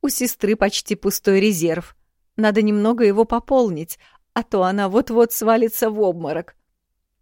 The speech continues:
пожала плечами Альбертина. "Со слабосилками это бывает. Ничего удивительного". Ну да. Если Этьен видел, как старшая делится магией с младшей,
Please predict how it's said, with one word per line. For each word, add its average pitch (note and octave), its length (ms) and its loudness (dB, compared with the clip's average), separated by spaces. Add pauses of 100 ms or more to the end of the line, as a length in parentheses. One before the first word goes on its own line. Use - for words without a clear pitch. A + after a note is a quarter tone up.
(160)
пожала C#3+ 400 -6
плечами D3 600 -4
Альбертина. C#3+ 760 -8 (1200)
"Со - 200 -6
слабосилками B3 960 0
это A3+ 320 -6
бывает. G3+ 640 -2 (300)
Ничего C4+ 500 2
удивительного". E3+ 880 -4 (1300)
Ну D3 340 -8
да. B2+ 260 -12 (680)
Если E3+ 500 -4
Этьен E3 340 -4
видел, D#3+ 360 -4
как D3+ 180 -6
старшая D3+ 500 -4
делится D3 420 -4
магией C#3 440 -6
с - 140 -10
младшей, D#3 640 -8